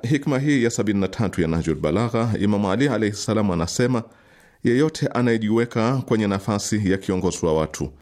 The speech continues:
basi aanze kujirekebisha yeye kwanza kabla ya kuwarekebisha wengine. Kama ni katika upande wa maadili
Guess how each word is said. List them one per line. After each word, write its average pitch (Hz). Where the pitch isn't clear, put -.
basi -
aanze 101
kujirekebisha 95
yeye 95
kwanza 143
kabla 104
ya 95
kuwarekebisha 85
wengine. 78
Kama 147
ni 131
katika 120
upande 117
wa 107
maadili 85